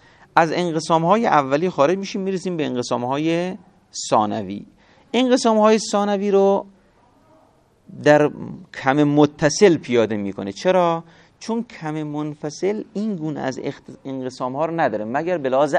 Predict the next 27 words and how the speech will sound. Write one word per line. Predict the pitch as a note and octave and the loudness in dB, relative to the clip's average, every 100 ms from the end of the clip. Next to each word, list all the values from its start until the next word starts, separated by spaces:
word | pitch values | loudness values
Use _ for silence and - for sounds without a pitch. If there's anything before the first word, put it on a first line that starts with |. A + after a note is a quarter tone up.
| - | -2
انواعش، | B2 A2+ A2+ A2 C3 G2+ G#2+ - | -4 -2 -2 6 6 6 0 -8
چون | - | -10
هر | C3 C3 D#3 C#3+ - - - - _ _ _ _ _ | -8 0 2 2 -4 -16 -20 -20 _ _ _ _ _
عددی | B2 B2+ E3+ G3 G3 | 2 6 6 6 0
خودش | F3+ F3 E3+ | 2 2 2
یک | C#3+ | 2
نوعه، | D3 D3 B2+ G2+ G2+ F#2+ - _ _ _ _ _ - | 2 4 4 0 -6 -10 -16 _ _ _ _ _ -2
به | C#3+ | 2
اون، | G3 F3 C3 A2 - - | 2 2 0 -6 -10 -2
از | A#2+ D3 | 2 4
اون | C#3+ | 2
منظر | A2 G#2 F#2+ G#2+ - | 2 0 4 2 2
انقسام | G#2+ G2+ - B2 | -4 -4 -2 -2
می‌پذیره | C#3 D3 D3 C3+ D3+ D#3 D#3 | -2 0 2 2 2 0 -2
که | C3+ | -4
بعداً | A2+ G#2+ A#2 C3+ | 2 4 4 2
تذکر | A2+ G2 F#2 A2+ F#2 | 0 -4 -2 -2 -2
می‌ده. | F#2 F2 - _ - - | -6 -12 -16 _ -20 -8
لذا | B2+ C#3 | -2 0
این | G#3+ G3+ | 0 0
انقسام‌های | D#3 D3 C#3+ C#3 C#3 | -2 -2 -2 0 -2
ثانوی | C3+ C3+ C3 E3 | -2 -4 -2 -2
همش | F3+ D#3 F#3+ | -2 0 -2
روی | F#3 F3 | 0 0
متصله | E3 B2+ B2 B2+ G#2+ C3 A#2+ | 2 0 -4 -4 -4 0 0
پیاده | A#2 G2+ G2 | -2 -8 -8
می‌شه. | F2+ - | -12 -16